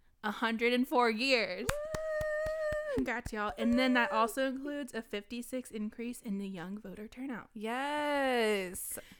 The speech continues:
Speaker 1: You showed up.
Speaker 2: Yes, finally.
Speaker 1: I mean, we still need some more people to show
Speaker 2: <laughs>
Speaker 1: up, but
Speaker 2: Not all of us. We're
Speaker 1: but it's
Speaker 2: getting
Speaker 1: a
Speaker 2: there.
Speaker 1: step.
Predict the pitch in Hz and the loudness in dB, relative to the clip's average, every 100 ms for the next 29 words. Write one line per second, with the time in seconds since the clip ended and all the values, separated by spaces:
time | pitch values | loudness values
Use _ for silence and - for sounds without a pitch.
0 | - 233 - 277 330 370 320 - - 208 | -8 -6 -2 0 2 2 0 -2 -2 2
1 | 277 269 - - - - - 160 226 185 | 4 4 0 -6 -12 -14 -8 -4 -4 -6
2 | 90 - 202 - _ - 226 220 220 240 | -10 -12 -16 -16 _ -6 -4 -2 -2 -2
3 | 247 - 254 277 311 294 302 - 320 330 | -2 2 2 2 0 4 6 6 4 10
4 | - 403 330 - - 240 339 440 269 254 | 12 12 12 10 10 12 12 12 12 12
5 | 311 320 320 302 302 339 381 - - - | 12 8 6 4 2 0 -4 -10 -20 0
6 | 240 240 254 254 254 262 370 349 | 6 8 8 6 4 6 6 6